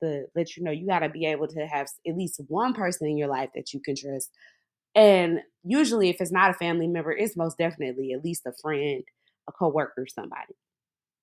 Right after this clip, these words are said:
All right. Now, I loved you guys' participation and our questions.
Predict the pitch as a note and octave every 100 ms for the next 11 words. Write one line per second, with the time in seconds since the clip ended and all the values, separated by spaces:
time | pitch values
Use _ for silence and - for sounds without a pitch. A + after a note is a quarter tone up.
0 | _ - - A#3+ C4+ A#3 D3 - - -
1 | - A3 C#4 C#4+ C#4+ D4+ C4+ D4+ A#3+ A3
2 | G#3 G3+ G3+ - - F#3 A3 G#3 - C4
3 | C#4 C4 A#3+ A3+ - F3+ C#3+ D#3+ - A#3+
4 | B3 A3+ G3+